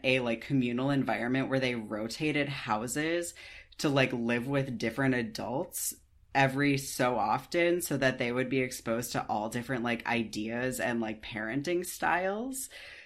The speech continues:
so that they wouldn't, like, get indoctrinated by just one set of adults.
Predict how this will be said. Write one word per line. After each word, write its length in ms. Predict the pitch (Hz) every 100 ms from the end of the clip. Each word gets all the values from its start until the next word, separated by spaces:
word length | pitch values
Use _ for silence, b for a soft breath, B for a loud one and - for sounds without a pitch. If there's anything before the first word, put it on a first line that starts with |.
| B -
so 240 | - 185
that 180 | 165 147
they 120 | 156
wouldn't, 340 | 131 123 131 117
like, 260 | 127 117
get 140 | 127 123
indoctrinated 840 | 120 110 78 - 127 113 110 104
by 160 | 107
just 260 | 110 117 -
one 240 | 110 104 113
set 260 | 107 104
of 100 | 113
adults. 600 | - - 98 117 - -